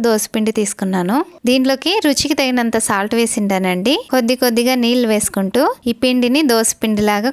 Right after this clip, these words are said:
కొంచెం పల్చగా కలుపుకుందామండి. వీడియోలో చూడండి ఫ్రెండ్స్, పిండిని ఇలా కలుపుకొని దీన్ని పక్కన పెట్టేద్దాము. ఇప్పుడు స్టవ్ ఆన్ చేసి స్టవ్ మీద ఒక పెనం పెట్టిండాను. పెనంలోకి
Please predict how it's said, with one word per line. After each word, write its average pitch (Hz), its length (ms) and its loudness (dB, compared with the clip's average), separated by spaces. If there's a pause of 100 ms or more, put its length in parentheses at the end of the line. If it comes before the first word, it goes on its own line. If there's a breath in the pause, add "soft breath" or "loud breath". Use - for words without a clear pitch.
(120)
కొంచెం 247 280 0 (120)
పల్చగా 226 400 0 (100)
కలుపుకుందామండి. 190 800 -2 (360)
వీడియోలో 220 300 2 (100)
చూడండి 208 400 -2
ఫ్రెండ్స్, 320 280 -2 (320)
పిండిని 254 360 2
ఇలా 220 200 0
కలుపుకొని 196 500 -2 (420)
దీన్ని 233 300 2
పక్కన 208 300 -4
పెట్టేద్దాము. 170 540 -2 (340 soft breath)
ఇప్పుడు 285 180 0 (100)
స్టవ్ 240 220 0 (100)
ఆన్ 226 180 -2
చేసి 262 280 0 (200)
స్టవ్ 240 340 0
మీద 247 100 0 (100)
ఒక 233 60 -4 (100)
పెనం 208 280 0
పెట్టిండాను. 190 540 0 (380)
పెనంలోకి 240 480 0